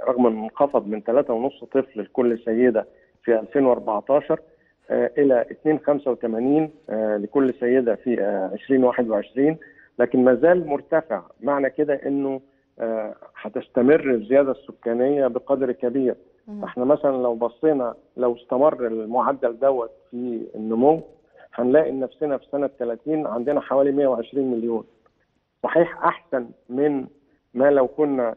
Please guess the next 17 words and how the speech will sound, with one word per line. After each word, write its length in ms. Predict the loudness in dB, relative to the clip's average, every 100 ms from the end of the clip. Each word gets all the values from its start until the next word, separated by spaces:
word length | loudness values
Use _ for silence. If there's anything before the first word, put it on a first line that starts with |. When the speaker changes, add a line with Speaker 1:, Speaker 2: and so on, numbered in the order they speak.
| -10
Speaker 1:
استمرينا 580 | -8 -4 -2 0 0 0
على 200 | 0 -2
مستوى 320 | -2 2 2
الإنجاب، 540 | 0 -8 0 2 0 -2 -10
آه، 520 | -8 -6 -6 -8 -8 -6
الخاص 260 | -2 2 2 2
بألفين 420 | 2 2 4 6
وأربعتاشر، 680 | 6 4 -2 2 2 2 -6 -10 _ _ _ -2
كنا 280 | 0 2 2
هنبقى 240 | 0 0
مية 180 | 0 0
خمسة 320 | 0 -2 0
وعشرين 400 | -2 -2 -2 0
مليون 320 | 2 2 0 -4
في 60 | -6
سنة 160 | -4 -2
تلاتين. 540 | -2 -4 -4 -6